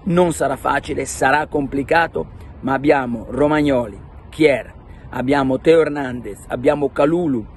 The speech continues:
abbiamo Tatarusanu che già ha salvato il Milan dall'eliminazione in pratica dal girone con quella grande parata su Grujic,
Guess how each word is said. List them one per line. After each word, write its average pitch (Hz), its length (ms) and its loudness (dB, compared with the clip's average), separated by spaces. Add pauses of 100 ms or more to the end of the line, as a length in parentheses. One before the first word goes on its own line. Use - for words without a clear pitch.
(140)
abbiamo 139 480 0
Tatarusanu 165 840 0 (300)
che 143 160 -2
già 160 260 4
ha 131 140 -2
salvato 143 460 0
il 139 80 0
Milan 156 360 -2 (240)
dall'eliminazione 143 1040 2
in 127 140 -2
pratica 135 520 -2
dal 127 240 -2
girone 143 680 -4 (120)
con 135 160 -2
quella 135 240 2
grande 143 420 0
parata 131 380 -2
su 143 180 -8
Grujic, 135 460 -2